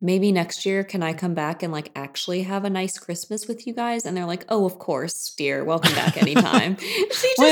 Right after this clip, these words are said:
Speaker 1: just impersonated their dead relative and stole her clothes. And they're like, "Yeah, no, this is fine. You, you can basically be Pilar now."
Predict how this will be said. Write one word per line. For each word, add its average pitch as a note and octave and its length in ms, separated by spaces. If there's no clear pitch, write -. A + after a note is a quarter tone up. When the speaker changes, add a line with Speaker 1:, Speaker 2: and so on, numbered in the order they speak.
Speaker 1:
just - 60
impersonated G#4 1040
their C4+ 280
dead C4 320
relative B3+ 600
and F#3+ 140
stole A3 380
her B3+ 120
clothes. G3+ 600
And G#3+ 200
they're G#3+ 100
like, G#3 220
"Yeah, G3+ 240
no, F3+ 200
this G#3 220
is F#3+ 140
fine. D3+ 500
You, G#3+ 240
you A#3 160
can G3 180
basically E3 440
be C3+ 160
Pilar G2 380
now." F3+ 320